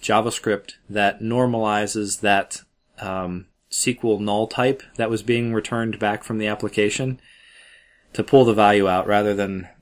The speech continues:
having a wonderful developer do that in the application layer. So anyway, it was, uh, it was kind of a pain point for me. And I'm, and I'm also having the other problem where I get a request in, I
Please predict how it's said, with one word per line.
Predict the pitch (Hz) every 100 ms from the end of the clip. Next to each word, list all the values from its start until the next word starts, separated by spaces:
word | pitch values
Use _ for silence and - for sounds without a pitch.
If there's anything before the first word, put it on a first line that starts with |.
| _
having | - 104 104 101 104
a | 104
wonderful | 101 104 104 110
developer | 95 101 98 - 101 92 90
do | 104 104
that | 101
in | 98
the | 98
application | 95 90 95 107 98 101
layer. | 92 85 90 - _ _ _ _ _ _ _ _ _ _ - _
So | - - 95 87 85 _ -
anyway, | 110 101 92 98
it | 117
was, | 117 107
uh, | 107 104 101 - _ _ _ _
it | 135
was | 139
kind | 170
of | 165
a | 127
pain | 123 127
point | 123 101 -
for | 101
me. | 92 92 -
And | 107 104
I'm, | 107 107 - - - - -
and | 117
I'm | 120
also | 151 - 139
having | 131 120 107 104 -
the | 113
other | 143 120
problem | 107 92 90 85 90 _ -
where | 107 104 98 95 101 _ _ _ _ _ _
I | 110
get | 110 131
a | 123
request | 117 - 123 -
in, | 117 110 113 110 _ _ _ -
I | 101 98 98 95